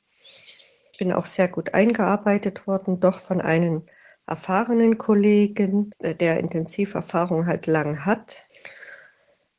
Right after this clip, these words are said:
Ja, es ist, äh, sehr interessant und, äh, man muss jeden Schritt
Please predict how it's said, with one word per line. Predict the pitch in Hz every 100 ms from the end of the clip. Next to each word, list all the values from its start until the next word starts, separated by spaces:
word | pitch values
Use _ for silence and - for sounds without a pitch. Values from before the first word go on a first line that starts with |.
| _
Ja, | 180 202 214 269 226
es | 180
ist, | - - - -
äh, | - 165
sehr | - - 202 196 202
interessant | 185 - 175 - 190 185 226 233 - - - - _
und, | - 180 165 170 -
äh, | -
man | 185 165 170
muss | 175 185 - - - _ _ _
jeden | 175 185 202 220 214 208
Schritt | 185 - - - 214 226 _ - -